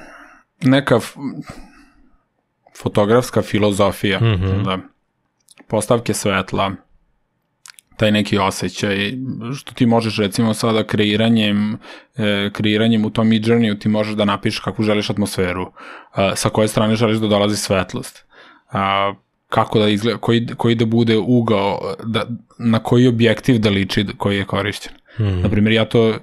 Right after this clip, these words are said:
Speaker 1: često napišem, stavi trideset pet milimetara da bude, recimo, i otvor blende jedan zarez osam.
Speaker 2: Mhm.
Speaker 1: On će nekad to pogoditi, nekad neće, ali će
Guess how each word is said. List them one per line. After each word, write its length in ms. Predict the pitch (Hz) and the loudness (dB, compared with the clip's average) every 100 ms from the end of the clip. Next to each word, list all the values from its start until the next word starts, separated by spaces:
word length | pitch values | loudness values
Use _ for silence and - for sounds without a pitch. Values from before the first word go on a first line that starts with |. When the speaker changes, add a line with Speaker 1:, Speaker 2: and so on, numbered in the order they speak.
| - _ | -10 _
Speaker 1:
često 300 | - 113 - | -2 0 2
napišem, 420 | 107 104 110 - | 0 0 -4 -4
stavi 240 | - 113 104 | -2 0 0
trideset 340 | - 107 107 | 0 -2 0
pet 120 | 113 | -2
milimetara 520 | 98 101 113 - 104 | 0 -2 -2 -2 -2
da 80 | 104 | -2
bude, 400 | 101 110 104 98 | 0 0 0 0
recimo, 460 | 101 98 - 107 101 | 0 -2 -4 -4 -4
i 300 | 98 98 95 - - _ _ | -6 -8 -10 -14 -20 _ _
otvor 300 | 101 98 98 | -4 0 0
blende 300 | 95 98 98 | 2 0 2
jedan 180 | 98 98 | 0 0
zarez 240 | 98 95 92 | -2 -2 -2
osam. 320 | 104 - - - - - | -6 -10 -18 -20 -14 -4
Speaker 2:
Mhm. 160 | 101 | 2
Speaker 1:
On 80 | 127 | 2
će 120 | - | 4
nekad 300 | 135 143 120 | 2 2 0
to 160 | - 131 | 0 0
pogoditi, 420 | 120 113 120 123 | 2 4 4 2
nekad 240 | 120 120 117 | 2 4 4
neće, 260 | 139 - - | 2 2 0
ali 220 | 117 117 | 2 2
će 260 | 110 123 | 2 2